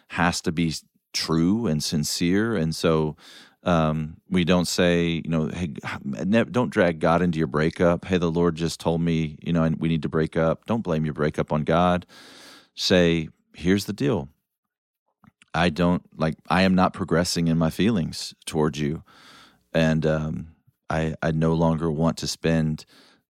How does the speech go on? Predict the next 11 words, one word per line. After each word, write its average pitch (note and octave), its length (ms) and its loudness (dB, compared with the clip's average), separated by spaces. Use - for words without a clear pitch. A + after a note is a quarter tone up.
time E2 520 2
exclusively E2 720 -2
with D2+ 280 -2
you D#2 240 0
in C#2 120 0
the D2 80 0
way C#2+ 160 0
that C#2+ 160 -4
we've D2 260 -4
been C#2+ 160 -4
spending. C#2+ 540 -4